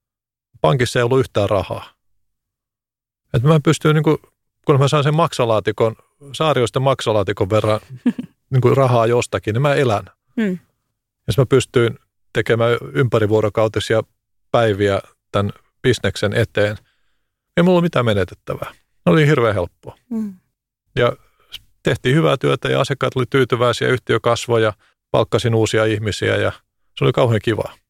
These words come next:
Speaker 2: Tosta me ollaan muidenkin vieraiden kanssa puhuttu, että kuinka otollinen aika opiskelut oikeastaan on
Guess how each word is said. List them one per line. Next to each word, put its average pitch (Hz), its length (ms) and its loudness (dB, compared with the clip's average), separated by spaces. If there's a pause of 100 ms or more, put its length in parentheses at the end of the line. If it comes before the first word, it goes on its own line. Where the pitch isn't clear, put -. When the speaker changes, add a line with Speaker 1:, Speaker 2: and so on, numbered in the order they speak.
(840)
Speaker 2:
Tosta 240 240 -2
me 202 100 0
ollaan 180 240 -2 (100)
muidenkin 220 420 0
vieraiden 170 340 -4
kanssa 175 280 -4
puhuttu, 196 460 -2
että - 240 -4 (100)
kuinka 170 420 2 (160)
otollinen 156 540 0
aika 156 420 -2 (160)
opiskelut 160 640 -2
oikeastaan 160 640 -2
on 165 320 -2